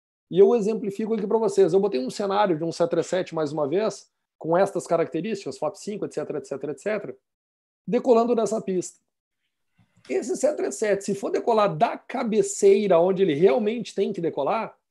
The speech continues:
ele poderia decolar com setenta toneladas e meia. Agora imagina um piloto que eventualmente faz um cálculo pra decolar com setenta toneladas e meia,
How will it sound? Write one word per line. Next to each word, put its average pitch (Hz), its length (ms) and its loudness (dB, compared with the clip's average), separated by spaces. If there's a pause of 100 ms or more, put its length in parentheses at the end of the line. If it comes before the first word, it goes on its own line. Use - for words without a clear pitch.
(360)
ele 180 160 6
poderia 208 380 4
decolar 214 320 2
com 214 100 -2
setenta 214 400 -2
toneladas 202 540 0
e 208 40 -4
meia. 175 360 -2 (880)
Agora 240 240 4
imagina 254 560 2
um 277 120 -6
piloto 226 540 6
que - 80 0
eventualmente 220 600 0
faz 208 200 0
um 208 160 -6
cálculo 180 520 -2
pra 180 120 -2
decolar 170 360 0
com 170 100 -8
setenta 220 400 -2
toneladas 151 480 -2
e 165 60 -6
meia, 190 400 -2